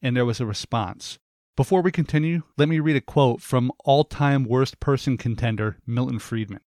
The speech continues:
He said, quote, "There is enormous inertia, a tyranny of the status quo in private and especially governmental arrangements. Only a crisis, actual or perceived,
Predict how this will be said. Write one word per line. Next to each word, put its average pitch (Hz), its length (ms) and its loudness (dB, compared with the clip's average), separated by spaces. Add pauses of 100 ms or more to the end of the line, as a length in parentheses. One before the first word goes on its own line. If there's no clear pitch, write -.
(340)
He 165 180 0
said, 123 460 4 (320)
quote, 104 400 -2 (760)
"There 135 240 2
is 147 220 0
enormous 143 580 0
inertia, 127 580 0 (200)
a 123 120 0
tyranny 165 600 -2
of 113 140 -4
the 117 80 -2
status 127 500 0
quo 110 480 -2 (100)
in 123 180 0
private 139 600 2
and 113 140 -2
especially - 480 -2
governmental 123 680 2
arrangements. 113 720 -4 (180)
Only 170 300 2
a 139 140 0
crisis, - 800 0 (240)
actual 151 680 0
or 139 200 2
perceived, 113 680 -4